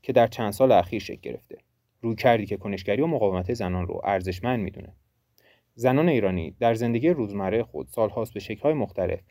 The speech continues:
کنش‌های مقاومتی دارن. شاید نمادین‌ترین فیگور این کنش‌ها رو بشه در حرکت دختران خیابان انقلاب دید.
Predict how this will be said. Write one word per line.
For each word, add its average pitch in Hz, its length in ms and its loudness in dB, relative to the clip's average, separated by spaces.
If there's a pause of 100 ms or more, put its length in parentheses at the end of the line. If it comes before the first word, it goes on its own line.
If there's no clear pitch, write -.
(160)
کنش‌های 113 400 0
مقاومتی 90 560 -2
دارن. 82 220 0 (760)
شاید 107 420 6
نمادین‌ترین 107 640 -4
فیگور 113 280 -4
این 135 160 0
کنش‌ها 92 440 -4
رو 87 260 -4
بشه - 180 -6
در 104 140 2
حرکت 101 480 -2
دختران 95 600 -2
خیابان 87 400 -6
انقلاب 95 440 0
دید. - 220 -20